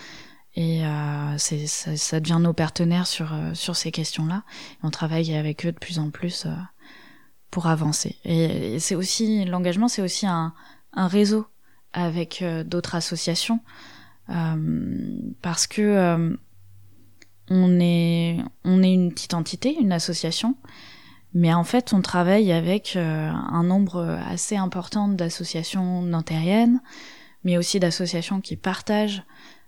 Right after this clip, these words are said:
euh, les mêmes intérêts sur l'environnement. Euh, on travaille avec le refer, qui est le réseau des franciliens des ressourceries. On va travailler avec, euh, bah, pour l'écologie du livre, qui est une association, euh,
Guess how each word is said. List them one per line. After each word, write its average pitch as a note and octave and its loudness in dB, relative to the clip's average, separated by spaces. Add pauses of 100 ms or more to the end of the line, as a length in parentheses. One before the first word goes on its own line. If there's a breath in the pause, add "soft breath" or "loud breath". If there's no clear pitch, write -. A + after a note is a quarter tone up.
(160)
euh, D#3 -4
les D3+ -4
mêmes E3 0
intérêts E3+ -2 (200)
sur - -10
l'environnement. E3 0 (600 loud breath)
Euh, D#3 -4 (160)
on - -6
travaille D#3+ -6
avec D3+ -8
le D3+ -4
refer, G3 -2
qui - -8
est - -6
le D#3+ -4
réseau D#3+ -6
des D#3 -6
franciliens E3 -4
des D3+ -4
ressourceries. E3 -4 (720 soft breath)
On E3 -2
va D#3+ 0
travailler E3 0
avec, D#3+ -2
euh, D3+ -2 (380 loud breath)
bah, D3 -8
pour D#3+ -4
l'écologie D#3 -2
du D#3 -4
livre, F#3+ -2
qui - -8
est D#3 -4
une D3+ -2
association, D#3 -2
euh, D3+ 0